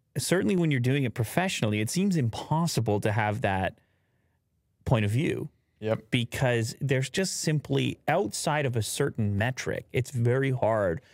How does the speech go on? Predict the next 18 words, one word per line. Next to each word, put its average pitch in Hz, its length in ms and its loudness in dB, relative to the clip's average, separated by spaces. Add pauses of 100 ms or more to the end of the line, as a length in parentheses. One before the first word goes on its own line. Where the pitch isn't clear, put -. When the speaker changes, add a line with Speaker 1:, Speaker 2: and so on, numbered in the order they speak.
(140)
Speaker 1:
to - 80 0
continue 104 540 0
doing 175 460 2
the 107 120 0
thing 104 260 0
with 110 140 0
the 131 140 2
amount 135 320 0
of 123 100 -4
time 190 380 0
input 117 360 0
that's 127 200 0
necessary 127 500 0
to 110 40 -6
continue 117 360 -2
to 92 120 0
do - 200 2
it. - 160 -4